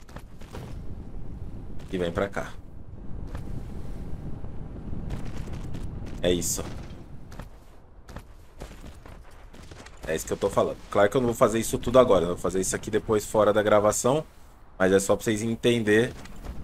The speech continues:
qual que é a ideia. E do outro lado a mesma coisa. Tem que tirar as esteiras do final aqui, ó.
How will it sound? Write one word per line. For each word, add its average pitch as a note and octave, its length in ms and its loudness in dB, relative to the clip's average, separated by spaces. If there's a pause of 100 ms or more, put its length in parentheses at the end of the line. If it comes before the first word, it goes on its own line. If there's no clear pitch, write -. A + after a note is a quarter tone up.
(1800)
qual F#2+ 160 2
que - 120 0
é G#2+ 60 8
a A2+ 40 8
ideia. G2 420 4
E G#2 100 2
do A#2 140 6
outro A#2+ 260 6
lado A2+ 260 10
a B2 40 6
mesma B2+ 240 6
coisa. G2+ 360 4
Tem G2+ 100 -2
que - 60 0
tirar F#2 220 6
as F2+ 100 2
esteiras F2+ 360 2
do F#2 100 -2
final F#2 360 4
aqui, F3+ 300 2
ó. F#3+ 120 4